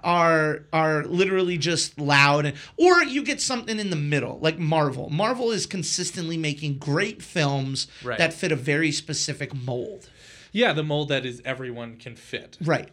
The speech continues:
Speaker 2: Marvel is pants.
Speaker 1: Right.
Speaker 2: You can just put 'em on and it feels great.
Speaker 1: Right, and it feels great. But War, but these Planet of the Apes movies are all been super successful. They've all made, uh, Rise almost made five hundred million dollars worldwide.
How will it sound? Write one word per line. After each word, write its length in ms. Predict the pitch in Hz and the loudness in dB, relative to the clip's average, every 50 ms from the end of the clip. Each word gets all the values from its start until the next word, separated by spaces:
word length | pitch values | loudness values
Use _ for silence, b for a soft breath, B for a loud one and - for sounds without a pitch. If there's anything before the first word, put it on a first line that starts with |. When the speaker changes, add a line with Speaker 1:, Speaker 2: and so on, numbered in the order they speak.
| - | -16
Speaker 2:
Marvel 560 | 156 151 147 151 156 151 160 165 151 156 147 143 | -16 -12 -10 -6 -4 -2 -2 -2 -2 -2 -2 -2
is 140 | 139 139 | -4 -4
pants. 720 | 139 139 - - - 139 113 110 - - - - - 208 170 | -6 -12 -16 -12 -10 -10 -10 -12 -14 -16 -18 -16 -14 -10 -4
Speaker 1:
Right. 200 | 143 143 131 - | -2 -2 -2 -2
Speaker 2:
You 60 | 120 | -6
can 180 | - - 113 117 | -10 -14 -16 -8
just 260 | - 120 117 117 - | -6 -6 -6 -6 -8
put 160 | - 139 139 | -8 -6 -6
'em 140 | 151 170 151 | -4 -4 -4
on 240 | 127 123 123 123 127 | -4 -2 -4 -4 -4
and 100 | 123 110 | -8 -10
it 80 | 95 - | -12 -16
feels 320 | - - 110 107 113 - | -18 -16 -16 -16 -16 -16
great. 240 | - 107 101 123 139 | -16 -14 -10 -2 2
Speaker 1:
Right, 180 | 156 151 131 - - | 2 2 2 0 -2
and 80 | 147 | -2
it 60 | 151 | -2
feels 320 | 147 - 160 151 147 139 143 | -2 0 0 0 0 0 0
great. 240 | - 147 135 131 - | 0 -2 -2 -2 -2
But 140 | 135 131 | -4 -2
War, 280 | 131 160 196 220 214 165 | 0 0 0 0 0 0
but 160 | 151 156 147 | -2 -2 -2
these 180 | 147 175 180 180 | -2 -4 -6 -6
Planet 220 | - 190 196 180 | -4 -2 -2 0
of 40 | 165 | 2
the 100 | 156 156 180 226 | 2 2 2 2
Apes 120 | 220 - | 0 -2
movies 300 | 180 170 147 139 135 127 | -4 -4 -4 -2 -2 -2
are 100 | 135 143 | -2 0
all 240 | 165 175 170 160 B B B B B B | 0 0 -2 -4 B B B B B B
been 160 | - 165 143 147 | -4 -4 -4 -2
super 340 | - - - 160 165 202 | -2 -2 0 0 0 -2
successful. 720 | - - - - - - 143 127 120 - - 131 139 139 143 | -4 -6 -8 -8 -6 -4 -4 -4 -4 -6 -6 -6 -4 -4 -4
They've 300 | 135 131 139 135 123 139 | -4 -4 -6 -4 -2 0
all 160 | 135 156 165 | 0 0 0
made, 560 | 156 143 143 151 170 170 151 143 135 139 139 B B B B B B - | -2 -2 -2 0 0 0 -2 -2 -4 -6 -10 B B B B B B -2
uh, 300 | 135 127 127 135 139 135 - - - 143 - - | 0 0 0 0 -2 -4 -8 -10 -10 -12 -10 -8
Rise 420 | 151 139 156 147 156 175 185 170 180 | -4 0 2 4 4 4 2 0 0
almost 420 | - 165 160 160 165 160 147 151 | 0 0 0 0 0 -2 -2 -2
made 200 | 151 143 139 135 | -2 -2 -4 -2
five 220 | - 147 131 123 123 | -2 -2 -2 -2 -2
hundred 180 | 131 127 123 127 | -6 -6 -6 -6
million 220 | 127 127 127 123 | -8 -8 -8 -6
dollars 360 | 123 127 131 131 135 123 117 | -6 -4 -4 -4 -6 -6 -6
worldwide. 600 | 123 123 131 131 123 123 123 123 120 123 131 - | -6 -4 -4 -4 -4 -4 -4 -4 -4 -4 -6 -10